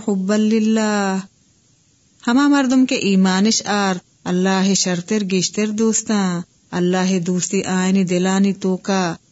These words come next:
چہ ہر چیزا گیشتر بھی۔ ادا انسان یک یک چیزے یک یک رشتہ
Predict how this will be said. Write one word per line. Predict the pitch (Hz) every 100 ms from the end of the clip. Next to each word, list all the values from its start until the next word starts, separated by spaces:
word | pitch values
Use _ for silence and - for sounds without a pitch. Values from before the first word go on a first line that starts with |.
| _ -
چہ | 208
ہر | 190 202
چیزا | - 202 196 233 185
گیشتر | 185 180 226 226
بھی۔ | 220 226 202 180 180 _ _ _ _ _ _ _ 233
ادا | 233 277
انسان | 254 254 269 262
یک | 254 233 240
یک | 240
چیزے | - 220 208 226 220
یک | 196 190 214
یک | 214 190
رشتہ | 180 -